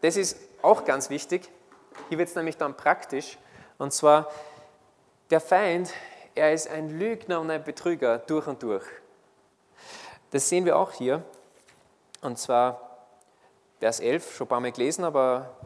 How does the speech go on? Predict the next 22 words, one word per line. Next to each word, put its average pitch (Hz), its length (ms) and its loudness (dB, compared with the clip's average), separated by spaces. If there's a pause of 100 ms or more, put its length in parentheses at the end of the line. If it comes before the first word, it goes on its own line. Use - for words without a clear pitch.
wir - 80 -14
gehen 131 160 -8
einfach 123 200 -8
auf 131 80 -6
die 123 120 -12
Details 131 380 -2
ein 135 60 -10
bisschen 117 180 -10
ein. 110 240 -4 (240)
"Zieht 208 240 -4
die 170 80 0
volle 175 300 2
Rüstung 170 260 -2
Gottes 160 300 2
an, 127 220 -2
damit 151 380 0
ihr 156 120 -2
den 147 180 -4 (200)
heimtückischen 202 760 -8
Anschlägen 120 800 -8 (1300)
des - 160 -10
Feindes 120 840 -4